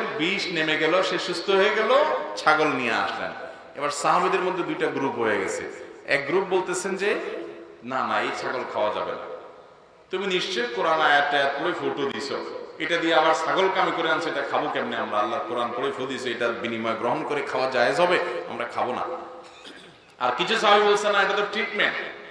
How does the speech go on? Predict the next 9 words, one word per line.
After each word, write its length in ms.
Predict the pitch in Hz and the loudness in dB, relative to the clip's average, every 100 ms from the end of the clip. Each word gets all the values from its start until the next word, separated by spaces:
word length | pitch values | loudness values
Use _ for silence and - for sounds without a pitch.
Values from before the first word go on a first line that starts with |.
| - - - | -20 -18 -2
সে 80 | 190 | -2
ট্রিটমেন্ট 460 | 208 208 220 214 | 2 2 2 2
করেছে, 300 | 214 202 - | 4 2 2
সময় 300 | 185 180 208 | 2 4 4
দিয়েছে, 460 | 208 208 196 202 185 - - - - - - - | 6 6 6 4 2 0 -8 -10 -16 -18 -20 0
টাইম 240 | 156 185 208 | 8 8 8
ইনভেস্ট 340 | 208 208 202 208 | 8 8 6 4
করেছে, 360 | 196 196 202 196 | 4 4 2 2
পরিশ্রম 400 | 202 202 220 | 2 2 0